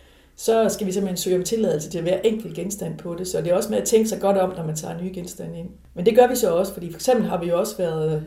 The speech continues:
øh, meget aktive omkring hele det her mink,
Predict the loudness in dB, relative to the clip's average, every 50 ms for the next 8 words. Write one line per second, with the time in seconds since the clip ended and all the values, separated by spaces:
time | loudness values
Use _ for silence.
0 | -10 -12 -10 -10 -8 -8 -10 -12 -14 -18 -20 _ -14 -10 -8 -6 -2 0 0 0
1 | 0 0 -2 -4 -4 -6 -8 -6 -4 -4 -4 -4 -4 -6 -8 -8 -8 -6 -6 -4
2 | -2 -4 -4 -4 -2 0 0 0 0 -2 -8 -16